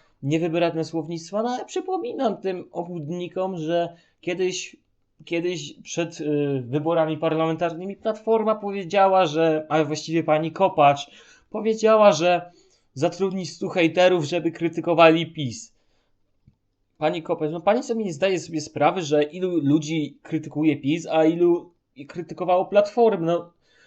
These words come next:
Bo wyście uważali, że ci ludzie, co tak krytykują Platformę, to są pisowscy hejterzy. No, może byli jacyś pisowscy hejterzy, ja nie wiem, ale naprawdę was się krytykuje nie za to, że wy ma-, że po prostu kto, bo je ka-,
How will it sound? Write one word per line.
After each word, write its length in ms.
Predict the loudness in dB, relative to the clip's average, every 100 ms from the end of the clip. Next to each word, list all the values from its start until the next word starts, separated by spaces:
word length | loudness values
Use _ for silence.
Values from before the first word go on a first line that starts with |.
| -2
Bo 80 | 0
wyście 300 | 0 0 0
uważali, 640 | 4 2 6 6 6 4 -2
że 200 | -2 -2 -6 _ -10
ci 240 | -8 -4
ludzie, 320 | -6 -4 -8
co 120 | -4
tak 180 | -4 -2
krytykują 600 | -4 -6 -8 -6 -2 0
Platformę, 600 | 0 0 2 0 2 -2
to 120 | -4
są 180 | -4 -6
pisowscy 640 | -6 -2 2 2 2 -4 0
hejterzy. 420 | 0 0 -2 -4
No, 200 | -8 -12 _
może 480 | -8 -4 -2 -2 2
byli 340 | 6 4 6
jacyś 360 | 2 2 -2 -8
pisowscy 480 | -6 -2 -2 -2 -2
hejterzy, 420 | -2 -2 -6 0
ja 220 | 2 2
nie 260 | 0 -2 0
wiem, 220 | -2 -4 -8 _ _ _ _
ale 520 | 0 4 4 4 0 -10 _ -8
naprawdę 580 | -2 0 2 4 2 2 -14 _ -20 -20 _ -4
was 280 | 0 0 -2
się 100 | -4
krytykuje 580 | -4 -2 -4 -2 -2
nie 200 | 2 2
za 180 | 6 6
to, 200 | 4 -2
że 220 | -2 -2
wy 140 | -2 -2
ma-, 260 | -2 -4 -6
że 480 | -6 2 2 2 -2
po 80 | -6
prostu 400 | -4 -4 -2 -2
kto, 180 | -2 -4
bo 300 | 0 4 6
je 180 | 6 4
ka-, 280 | 2 0